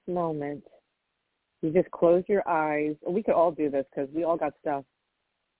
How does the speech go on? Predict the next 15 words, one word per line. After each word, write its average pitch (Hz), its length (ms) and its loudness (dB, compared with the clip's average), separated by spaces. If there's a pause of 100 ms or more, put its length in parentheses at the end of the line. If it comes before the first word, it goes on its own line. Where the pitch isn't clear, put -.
(220)
And 151 140 -6
you 151 200 -2
just 190 200 0 (1400)
stay 175 240 2
with 196 240 -4
your 220 140 -8
breath 147 420 -4 (1120)
for 180 100 -2
a 175 60 0
breath 160 360 -6
or 170 120 -4 (160)
two. 151 280 -6 (920)
Imagine 156 920 -2 (3250)
that 160 200 2
this 156 180 2